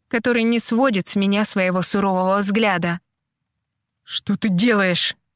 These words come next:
рычит он, а я пожимаю плечами. «Хочу запечатлеть эпичные кадры финала нашего брака.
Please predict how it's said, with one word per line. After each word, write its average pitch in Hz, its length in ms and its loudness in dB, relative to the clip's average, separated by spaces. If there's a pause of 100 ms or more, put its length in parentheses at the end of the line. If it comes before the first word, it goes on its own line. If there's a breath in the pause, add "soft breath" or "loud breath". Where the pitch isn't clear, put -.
(380)
рычит 196 480 -2
он, 202 320 -2 (280)
а 214 120 2
я 202 180 2
пожимаю 196 520 0
плечами. 185 680 0 (760)
«Хочу 247 380 0
запечатлеть 233 720 0
эпичные 220 420 0
кадры 214 380 0
финала 214 520 2
нашего 190 440 0
брака. 190 520 0